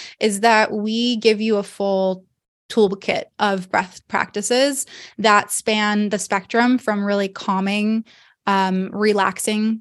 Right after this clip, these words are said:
breathwork practices to more activating and arousing, energizing practices, with practices in the middle that are more balancing.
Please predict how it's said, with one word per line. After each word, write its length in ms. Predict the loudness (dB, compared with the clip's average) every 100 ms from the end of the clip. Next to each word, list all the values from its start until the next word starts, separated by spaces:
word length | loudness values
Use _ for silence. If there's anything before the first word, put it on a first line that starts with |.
| -4 0
breathwork 500 | 0 0 -4 -4 -2
practices 680 | 0 0 -2 0 0 0 -4
to 300 | -6 -4 -2
more 300 | -2 -4 -6 -2
activating 720 | -4 -4 -6 -4 -4 -4 -6
and 100 | -6
arousing, 560 | -2 -2 -2 -6 -8 -6
energizing 600 | -4 -4 -2 -4 -4 -6
practices, 720 | -6 -6 -6 -4 -2 -2 -2
with 160 | -4 0
practices 480 | 0 0 -4 -2
in 120 | -2 0
the 60 |
middle 300 | -2 -2 -2
that 140 | -2 -2
are 100 | -2
more 180 | -2
balancing. 720 | -4 -4 -4 -6 -6 -6 -6